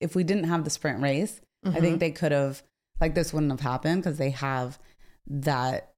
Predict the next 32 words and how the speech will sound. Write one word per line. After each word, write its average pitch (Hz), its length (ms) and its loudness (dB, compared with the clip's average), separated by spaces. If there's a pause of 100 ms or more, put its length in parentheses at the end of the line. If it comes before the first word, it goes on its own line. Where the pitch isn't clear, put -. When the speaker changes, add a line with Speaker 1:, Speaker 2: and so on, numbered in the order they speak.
(120)
Speaker 2:
Time. 175 80 2
Speaker 1:
information 151 920 0
from 143 260 0
the 131 100 2
three 131 220 -2
practice 123 420 -4
sessions. - 500 -6
So 185 80 2
I, - 20 4
Speaker 2:
Right. 202 200 4
Speaker 1:
it's - 200 -2
not 175 240 2
something 160 320 0
that 139 100 2
I 135 120 2
think 143 340 -2 (640)
is 156 180 2
happening 143 640 0
every 143 220 -2
single 139 340 2
race 135 460 0
and 147 160 0
that 131 120 0
they're 127 140 0
doing. 143 420 0
So, 127 460 0 (360)
Speaker 2:
Right. 156 440 -6
Speaker 1:
yeah. 131 460 0 (720)
Speaker 2:
So 190 240 0
my 175 140 -2
next 165 240 -4
question, - 640 -8